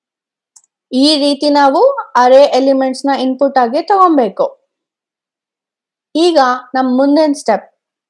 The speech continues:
perform bubble ಸಾರ್ಟ್. ನಾವು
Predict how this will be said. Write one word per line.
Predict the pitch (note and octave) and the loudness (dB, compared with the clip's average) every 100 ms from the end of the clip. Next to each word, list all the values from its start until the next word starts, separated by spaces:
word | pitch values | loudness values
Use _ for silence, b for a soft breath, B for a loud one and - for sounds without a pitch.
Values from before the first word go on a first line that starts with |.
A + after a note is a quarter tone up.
| - | 0
perform | D#4+ E4+ E4+ F#4 G#4+ A#3 | 2 2 2 0 0 0
bubble | A#3+ A3+ D4 A#4+ - - | 2 2 2 0 -6 -10
ಸಾರ್ಟ್. | - C#4 F3+ - - _ _ _ _ _ _ _ _ _ _ _ _ _ _ _ _ _ _ _ _ _ _ _ _ _ _ _ _ _ _ - | -2 0 0 -8 -20 _ _ _ _ _ _ _ _ _ _ _ _ _ _ _ _ _ _ _ _ _ _ _ _ _ _ _ _ _ _ -2
ನಾವು | C4+ C#4+ D4+ | 2 4 4